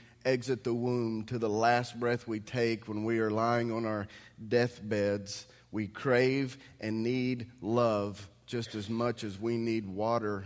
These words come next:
to live. And the need is so massive, we'll do just about anything to get it. That drive is so strong that we'll pay just about any price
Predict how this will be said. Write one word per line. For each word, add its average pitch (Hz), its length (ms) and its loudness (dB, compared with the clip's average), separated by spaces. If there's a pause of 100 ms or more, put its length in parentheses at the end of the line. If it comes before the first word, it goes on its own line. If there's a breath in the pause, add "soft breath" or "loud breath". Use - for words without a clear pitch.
(160)
to 107 140 -4
live. 98 500 -2 (1800 soft breath)
And 101 80 -6
the 107 60 -2
need 120 260 2
is 104 80 -4
so 143 360 4
massive, 131 760 2 (600 soft breath)
we'll 104 80 -6
do 120 200 0
just 113 280 -4
about 117 280 6
anything 131 520 2
to 107 40 -2
get 117 300 2
it. 90 220 -8 (200 loud breath)
That 127 240 2
drive 139 560 10
is 120 120 2
so 156 300 4
strong 117 880 4 (1120 soft breath)
that 110 120 -4
we'll 131 180 2
pay 147 320 6
just 131 280 0
about 127 360 4
any 135 240 2
price 113 840 -2